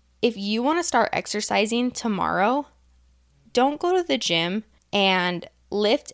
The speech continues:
every single weight that you can and train your entire body and do cardio and the stair stepper and then stretch and then sit in the sauna and then go home. You're gonna burn yourself out so fast. Start small. Maybe you go to the gym,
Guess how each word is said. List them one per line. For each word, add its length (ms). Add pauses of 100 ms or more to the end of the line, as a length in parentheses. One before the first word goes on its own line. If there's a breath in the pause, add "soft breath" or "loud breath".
every 240
single 380
weight 240
that 100
you 140
can 560
and 400
train 260
your 140
entire 480
body 560 (320 loud breath)
and 360
do 160
cardio 680
and 260
the 60
stair 320
stepper 460
and 220
then 200
stretch 760 (340 soft breath)
and 180
then 120
sit 240
in 80
the 60
sauna 360
and 160
then 140
go 140
home. 420 (100)
You're 140
gonna 160
burn 260
yourself 380
out 260
so 200
fast. 560 (1120)
Start 340
small. 460 (480 loud breath)
Maybe 320
you 100
go 160
to 160
the 140
gym, 420